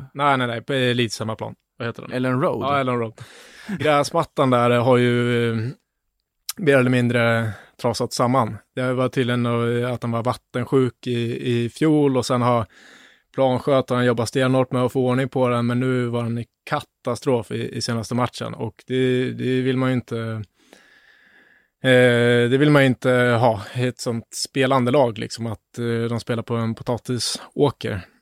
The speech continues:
Speaker 2: Nej.
Speaker 1: Men, ehm, så då, då, då, jag, jag tar alltså minus fyra, säljer Bamford och Dallas.
Speaker 2: Oh.
Speaker 1: Och, eh, plockar in, eh, Calvert-Lewin och Digne.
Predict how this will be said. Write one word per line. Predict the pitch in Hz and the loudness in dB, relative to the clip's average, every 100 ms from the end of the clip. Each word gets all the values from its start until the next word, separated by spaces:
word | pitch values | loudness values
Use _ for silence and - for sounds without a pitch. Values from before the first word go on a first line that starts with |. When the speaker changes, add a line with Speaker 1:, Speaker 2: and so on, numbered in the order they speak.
| _ | _
Speaker 2:
Nej. | - 107 95 _ _ _ - | -8 -8 -10 _ _ _ -4
Speaker 1:
Men, | 120 120 120 | 0 2 2
ehm, | 120 120 120 104 _ _ _ _ _ _ _ - _ _ _ _ _ _ _ _ | 2 2 0 -4 _ _ _ _ _ _ _ -14 _ _ _ _ _ _ _ _
så | - | -2
då, | 143 165 | 4 4
då, | 160 165 170 | 6 4 4
då, | 170 156 160 156 156 151 | 2 4 8 8 8 6
jag, | 160 170 165 190 | 6 4 4 2
jag | 165 | 4
tar | 170 147 | 6 4
alltså | 143 | 4
minus | 135 147 139 123 | 2 2 2 -2
fyra, | - 135 135 123 117 _ _ - | 0 2 4 2 0 _ _ -12
säljer | - 160 147 135 | -2 2 4 2
Bamford | 120 147 143 131 - 120 117 | 2 2 2 0 -2 -2 -2
och | 117 - | -8 -6
Dallas. | - 139 113 117 - - - | -2 0 0 -4 -6 -10 -14
Speaker 2:
Oh. | - 127 127 120 117 98 | -14 -8 -6 -4 -4 -6
Speaker 1:
Och, | 90 98 - | -8 -12 -10
eh, | 131 127 127 123 | -4 -2 0 -2
plockar | - 127 - 127 | -2 -4 -2 -2
in, | 123 123 123 | 0 2 0
eh, | 123 120 123 - _ _ - | 0 -2 -4 -10 _ _ -4
Calvert-Lewin | 127 120 135 139 131 123 120 - | -4 -2 2 2 2 0 -2 -6
och | 117 _ - _ | -12 _ -20 _
Digne. | 123 139 107 127 | 0 0 0 -4